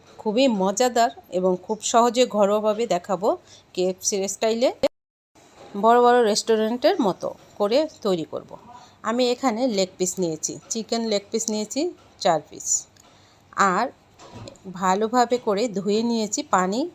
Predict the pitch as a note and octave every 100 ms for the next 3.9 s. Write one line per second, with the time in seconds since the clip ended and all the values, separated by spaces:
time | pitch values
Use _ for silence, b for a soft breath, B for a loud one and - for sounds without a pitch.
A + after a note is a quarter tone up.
0 | F#3 F#3+ F#3 F#3+ G3 C4 A#3 F#3+ G3 D3+
1 | D3 - - - - - _ _ - -
2 | - - - _ _ _ _ _ _ b
3 | b b b b _ - A3+ B3+